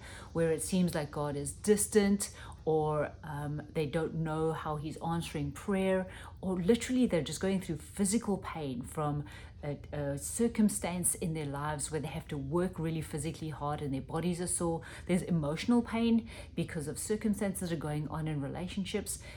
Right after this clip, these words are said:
There's spiritual pain because they feel disconnected from God. And so it just seemed like a whole lot of pain conglomerating, right?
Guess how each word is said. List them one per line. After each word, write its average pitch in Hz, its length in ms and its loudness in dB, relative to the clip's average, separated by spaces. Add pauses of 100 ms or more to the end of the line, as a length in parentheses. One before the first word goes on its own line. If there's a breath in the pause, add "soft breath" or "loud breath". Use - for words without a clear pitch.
(140 loud breath)
There's 151 340 0
spiritual 214 480 2
pain 196 460 2
because 170 240 -2
they 160 160 -2
feel 165 400 -2
disconnected 151 760 -4
from 139 180 -4
God. 156 360 -2 (560 loud breath)
And 190 160 2
so - 200 4
it 190 140 4
just 240 220 2
seemed 196 240 4
like 151 160 -4
a 170 60 -2
whole 175 300 -2
lot 151 140 0
of 135 120 -8
pain 160 400 -4
conglomerating, 147 800 -2
right? 139 160 -6